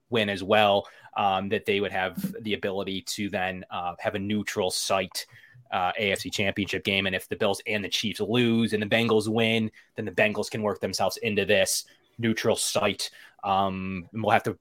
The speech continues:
you know, read through and pick through the details of, like, different scenarios and what this means. But Mike, that's like a half version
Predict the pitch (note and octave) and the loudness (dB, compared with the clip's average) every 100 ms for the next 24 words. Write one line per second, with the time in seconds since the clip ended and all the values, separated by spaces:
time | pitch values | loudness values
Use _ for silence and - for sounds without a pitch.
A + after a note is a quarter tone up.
0 | - G#2 G2 G#2 G2 G#2+ F#2 A#2+ - G2+ | -6 -4 -2 -2 -2 -2 -2 -4 -4 -8
1 | F2 A2+ G#2+ - F#2 F2+ F2+ F#2+ F2 _ | -4 -2 0 2 0 0 0 0 -2 _
2 | A2+ - F#2 - G2 G2+ G2+ F#2+ F#2 F#2 | -2 -2 -6 -4 -2 -2 0 0 -2 -2
3 | F#2 F#2+ - - G#2+ G2 F#2 F#2 G#2 G2+ | -4 -4 -4 -4 -4 -4 -4 -4 -2 -2
4 | - - _ - _ B2 A#2 D3+ C#3 C3 | -4 -18 _ -20 _ 4 8 10 10 6
5 | - - A#2+ C#3+ - - G#2 F#2+ F#2+ F#2+ | 0 2 4 4 0 -10 -4 -2 0 -2
6 | G2 F2 F2 | -6 -6 -8